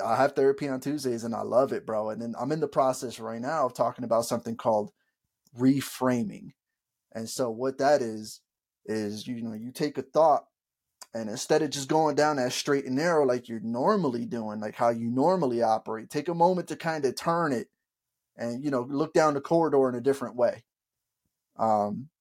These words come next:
see what you're not seeing, what you would normally not see, because we all get real accustomed to tunnel vision. And that's dangerous, bro. Like, we get real, real stuck on an idea, and we just wanna see that shit through.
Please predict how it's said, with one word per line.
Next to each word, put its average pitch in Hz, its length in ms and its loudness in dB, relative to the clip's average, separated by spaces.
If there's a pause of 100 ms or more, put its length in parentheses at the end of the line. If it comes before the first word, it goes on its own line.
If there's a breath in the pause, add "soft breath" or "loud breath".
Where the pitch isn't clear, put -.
(200)
see 180 260 2
what 208 180 2
you're 185 80 2
not 151 220 2
seeing, 117 420 -2
what 120 160 -6
you 135 60 0
would 123 120 -4
normally 143 400 2
not 131 280 -2
see, 151 180 -2
because 117 300 -8
we 156 100 2
all 185 160 6
get 156 180 -4
real 139 360 2
accustomed 139 480 -2
to 107 80 -14
tunnel 151 320 -2
vision. 113 400 -12 (480)
And 123 100 -8
that's 147 140 -2
dangerous, 110 600 0
bro. 98 260 4
Like, 104 180 -4
we 110 80 -6
get 113 200 2
real, 123 480 2 (600)
real 143 180 -2
stuck - 520 0
on 120 120 -4
an 107 120 -4
idea, 139 400 0
and 110 120 0
we 107 100 -6
just 110 220 -8
wanna 110 220 -2
see 127 200 0
that 113 180 4
shit - 240 -2
through. 123 360 0